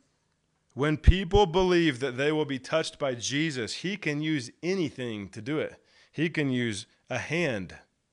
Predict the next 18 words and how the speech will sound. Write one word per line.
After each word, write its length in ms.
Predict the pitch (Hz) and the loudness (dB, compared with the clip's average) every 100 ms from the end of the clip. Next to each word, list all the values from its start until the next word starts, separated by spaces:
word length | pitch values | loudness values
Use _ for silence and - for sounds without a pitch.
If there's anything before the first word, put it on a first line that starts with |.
| _ _ _ _ | _ _ _ _
He 180 | 127 | -6
can 200 | 123 131 | -2 0
use 400 | 135 151 151 151 - _ _ | 2 4 2 -2 -10 _ _
a 80 | 113 | -8
spoken 600 | - - 147 143 143 143 | -6 -4 0 0 0 2
word. 420 | 151 143 107 80 - _ _ _ _ _ | 4 4 2 -4 -16 _ _ _ _ _
He 160 | 131 | -6
can 180 | 127 143 | -2 0
use 400 | 147 160 156 135 123 _ - | 2 4 2 -2 -12 _ -14
a 40 | |
hem 580 | 120 - 151 175 175 175 - _ _ _ _ _ _ _ - | -12 -4 0 2 2 -2 -10 _ _ _ _ _ _ _ -6
on 180 | 135 | -4
cloth. 640 | 127 - 135 98 85 - - _ _ _ _ _ _ | -4 -2 0 0 -6 -14 -20 _ _ _ _ _ _
He 100 | 120 | -10
can 160 | 139 | -4
use 160 | 147 139 | -2 -2
a 60 | 127 | -4
handkerchief. 1000 | - 160 175 135 - 127 104 80 - | -4 -2 -2 -4 -4 -6 -6 -10 -20